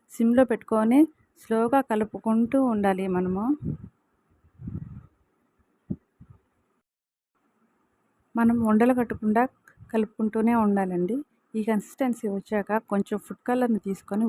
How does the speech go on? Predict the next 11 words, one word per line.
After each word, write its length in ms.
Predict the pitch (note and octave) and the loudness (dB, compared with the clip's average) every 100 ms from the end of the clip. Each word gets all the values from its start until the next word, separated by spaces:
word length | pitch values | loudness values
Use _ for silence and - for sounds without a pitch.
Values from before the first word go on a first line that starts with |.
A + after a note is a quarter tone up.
| G3 | 2
వాటర్లో 320 | G3 A#3+ A#3 G3+ | 2 2 0 0
మిక్స్ 180 | - - | -4 -8
చేసుకొని 480 | G3+ - F#3+ F#3+ C#4+ E4+ _ _ _ - | -8 -6 -4 0 0 0 _ _ _ -4
వేసేసుకోవాలండి. 1000 | G#3 G#3 G3 - - F#3 F#3 F3+ F3+ G3+ D#4 - _ - - - - _ _ _ _ _ _ _ - A3+ | -4 -2 -6 -6 -6 -2 -2 -2 -4 0 -2 -2 _ -4 0 0 -4 _ _ _ _ _ _ _ -6 -6
ఈ 20 | - | -2
కలర్ 260 | G#3 G#3+ B3+ | -2 0 2
అనేది 280 | B3 G3+ G#3 G#3 | 2 0 -2 0
ఈ 20 | G3+ | 2
మిశ్రమానికి 580 | G3 - A3+ A3+ G#3+ G3+ F#3+ | 0 0 2 2 2 -2 -4
మొత్తం 260 | - A3+ A3 | -4 -4 -2
కలిసేంత 460 | G3 G3 A3 G3+ | -2 -2 -2 -2